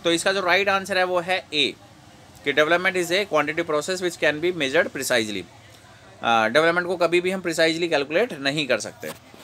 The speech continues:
ऑप्शन नंबर ए is the right answer। नेक्स्ट बात करते हैं बच्चों, the unique interaction of dash and dash can result in different paths and outcomes of development। तो इनमें से आपको fill in the blanks fill करना है।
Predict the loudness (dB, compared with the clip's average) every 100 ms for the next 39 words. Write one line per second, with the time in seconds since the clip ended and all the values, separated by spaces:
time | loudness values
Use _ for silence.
0 | -4 -2 0 0 2 4 4 4 4 4
1 | 0 -6 -16 -18 -20 -20 -20 -20 -20 _
2 | _ -20 -20 -20 -20 -20 -20 -20 -20 -20
3 | -4 2 2 6 4 4 0 0 0 0
4 | -2 -4 _ _ -20 -20 -18 2 4 6
5 | 4 2 2 2 0 2 2 4 2 0
6 | 2 2 2 -2 0 2 2 2 -2 -2
7 | -2 0 -2 2 2 0 -2 -4 -2 -4
8 | 2 0 2 4 6 4 2 -2 2 0
9 | 2 -2 -2 -4 -4 -4 -2 -2 -2 -6
10 | -10 -4 -2 0 0 0 2 2 2 -2
11 | -2 0 2 0 0 -2 0 2 2 0